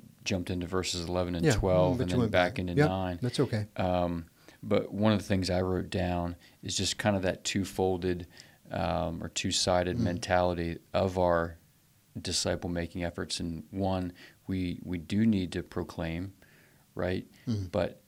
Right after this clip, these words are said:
Speaker 1: verses eleven and twelve
Speaker 2: Mm-hmm.
Speaker 1: there get to our character and, you know, not just
Speaker 2: Yeah.
Speaker 1: proclaiming it,
Speaker 2: Yeah.
Speaker 1: but with our words, but with our life.
Speaker 2: Yeah,
Speaker 1: And
Speaker 2: what do they see?
Speaker 1: and that's something that, goodness, if we're not, right,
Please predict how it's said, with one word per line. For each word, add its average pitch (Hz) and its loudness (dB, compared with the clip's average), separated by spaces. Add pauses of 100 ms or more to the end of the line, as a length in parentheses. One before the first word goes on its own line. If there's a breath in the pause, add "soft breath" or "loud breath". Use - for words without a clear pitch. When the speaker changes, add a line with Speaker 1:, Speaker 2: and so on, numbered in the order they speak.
(680)
Speaker 1:
verses 92 0
eleven 92 0
and 123 2
twelve 101 4
Speaker 2:
Mm-hmm. 110 2
Speaker 1:
there 87 4
get 90 -4
to 95 -2
our 82 0
character 95 -2
and, 85 -6 (480 loud breath)
you 90 -6
know, 82 -4 (320)
not 92 -4
just - -6 (600)
Speaker 2:
Yeah. 110 4
Speaker 1:
proclaiming 90 -2
it, 90 -2
Speaker 2:
Yeah. 113 2
Speaker 1:
but 87 -8
with 92 -6
our 87 0
words, 104 0
but 92 -6
with 87 -6
our 82 -4
life. 92 0
Speaker 2:
Yeah, 120 2
Speaker 1:
And 95 0
Speaker 2:
what 113 2
do 123 0
they 98 0
see? 113 0
Speaker 1:
and 95 -2
that's 110 2
something 95 0
that, 87 -4 (380)
goodness, 92 -2
if 101 -10
we're 104 2
not, 95 2 (360)
right, 90 -4